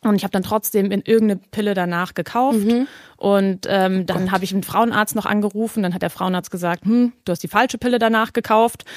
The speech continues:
Speaker 1: Geh noch mal hin, kauf die teurere.“ Dann hab ich eine zweite Pille danach am gleichen Tag noch genommen.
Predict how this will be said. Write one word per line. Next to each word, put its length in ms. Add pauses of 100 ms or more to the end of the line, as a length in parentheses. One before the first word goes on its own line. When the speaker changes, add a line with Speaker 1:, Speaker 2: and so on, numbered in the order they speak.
(140)
Speaker 1:
Geh 140
noch 160
mal 120
hin, 200
kauf 220
die 120
teurere.“ 560
Dann 160
hab 80
ich 100
eine 100
zweite 360
Pille 220
danach 280
am 100
gleichen 280
Tag 280
noch 140
genommen. 440